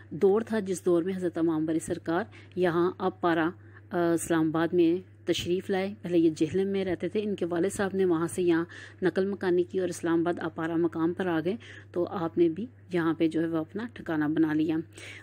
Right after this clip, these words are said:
आपने जो है, इब्तदाई तालीम अपने वालिद साहब से हासिल की थी और आपके जो उस्ताद हैं, वो हयात अमीन साहब हैं,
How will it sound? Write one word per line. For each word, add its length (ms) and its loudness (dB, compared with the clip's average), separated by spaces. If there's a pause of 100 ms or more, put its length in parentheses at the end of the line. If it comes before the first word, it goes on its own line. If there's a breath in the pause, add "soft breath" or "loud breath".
आपने 840 0 (100)
जो 200 0
है, 320 -2 (400 loud breath)
इब्तदाई 420 2
तालीम 340 2
अपने 260 4
वालिद 280 2
साहब 200 -2
से 160 -2
हासिल 260 -2
की 180 -6
थी 160 -4
और 280 0
आपके 480 -2
जो 200 0 (680 loud breath)
उस्ताद 520 2
हैं, 180 4
वो 360 0
हयात 440 4
अमीन 320 4
साहब 260 0
हैं, 200 -2